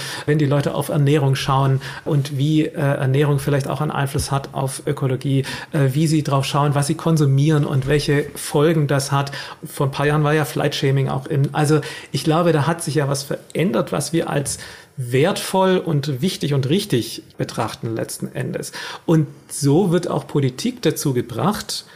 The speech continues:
sich zu verändern, weil quasi die kulturelle Wahrnehmung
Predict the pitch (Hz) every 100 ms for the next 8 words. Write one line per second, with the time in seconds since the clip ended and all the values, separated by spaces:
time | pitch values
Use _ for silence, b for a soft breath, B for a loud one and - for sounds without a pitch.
0 | - 147 143 143 - 143 156 131 135 180
1 | 160 135 139 156 - 147 147 139 147 139
2 | 139 - 139 135 131 127 120 131 202 143
3 | 113 -